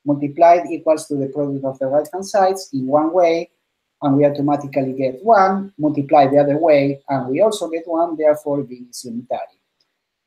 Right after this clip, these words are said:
Uh, go with, uh, some properties. Consider two sets of kets, A and B,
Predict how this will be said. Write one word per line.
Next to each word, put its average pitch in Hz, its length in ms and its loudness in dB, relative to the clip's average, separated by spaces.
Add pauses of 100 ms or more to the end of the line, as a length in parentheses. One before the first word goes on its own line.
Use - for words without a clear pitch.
(240)
Uh, 147 600 6
go 175 300 4
with, 156 260 -2
uh, 147 180 0
some 160 300 -2
properties. 123 580 -2
Consider 196 460 -2
two 202 160 -4
sets 202 380 2
of 165 180 -4
kets, 185 480 2
A 156 460 2
and 139 160 -2
B, 165 340 -6